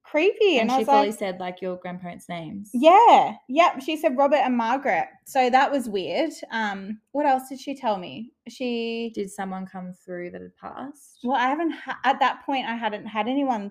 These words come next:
Speaker 1: pass 'cause it
Speaker 2: Oh.
Speaker 1: was before Gran passed away. So
Speaker 2: Yeah.
Speaker 1: I haven't actually lost anyone close to me until Gran passed away
Speaker 2: Mm.
Speaker 1: just this week. So, yeah, I, no one, but she always,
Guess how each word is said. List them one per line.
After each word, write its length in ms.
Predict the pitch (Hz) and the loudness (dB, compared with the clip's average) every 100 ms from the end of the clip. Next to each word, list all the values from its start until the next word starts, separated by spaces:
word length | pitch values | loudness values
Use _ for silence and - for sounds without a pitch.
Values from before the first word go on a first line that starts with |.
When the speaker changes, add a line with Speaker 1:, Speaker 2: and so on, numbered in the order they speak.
| - | -6
Speaker 1:
pass 420 | 190 165 196 - | -4 -4 -6 -12
'cause 240 | 202 214 | -8 -6
it 120 | 226 | -4
Speaker 2:
Oh. 40 | 220 | -2
Speaker 1:
was 400 | 214 208 208 - _ _ | -2 -2 -8 -20 _ _
before 280 | 208 226 208 | -12 -6 -6
Gran 280 | 196 180 185 | -4 -8 -6
passed 360 | 190 185 - | -8 -8 -10
away. 300 | 185 180 175 - | -6 -4 -4 -6
So 100 | 208 | -2
Speaker 2:
Yeah. 80 | 202 | 2
Speaker 1:
I 100 | 233 | 4
haven't 240 | 269 294 | 2 0
actually 440 | 226 - 220 196 190 _ _ _ | -6 -6 -6 -6 -10 _ _ _
lost 300 | 202 208 214 | -6 -4 -6
anyone 280 | 220 196 180 | -8 -8 -8
close 340 | - 190 226 - | -6 -6 -6 -10
to 60 | |
me 140 | 190 175 | -12 -10
until 380 | 185 190 175 - _ | -8 -8 -8 -12 _
Gran 220 | - 185 | -8 -6
passed 320 | 190 190 175 - | -4 -6 -6 -6
away 340 | 185 170 208 | -4 -2 -4
Speaker 2:
Mm. 440 | 208 202 185 180 185 _ | -6 -10 -12 -12 -14 _
Speaker 1:
just 320 | - 190 - _ | -18 -16 -20 _
this 400 | 247 233 220 220 | -20 -12 -10 -8
week. 340 | 202 208 151 - | -8 -8 -8 -10
So, 380 | - 196 196 202 220 | -4 -2 -2 -6 -4
yeah, 420 | 233 233 143 - _ | 0 0 0 -8 _
I, 180 | 220 214 - - | -4 -4 -6 -10
no 240 | 220 214 | -4 -2
one, 280 | 220 214 214 | -2 -2 -4
but 140 | 220 | -8
she 240 | 226 247 233 | -8 -8 -4
always, 600 | 214 214 226 233 233 | 0 2 2 0 -4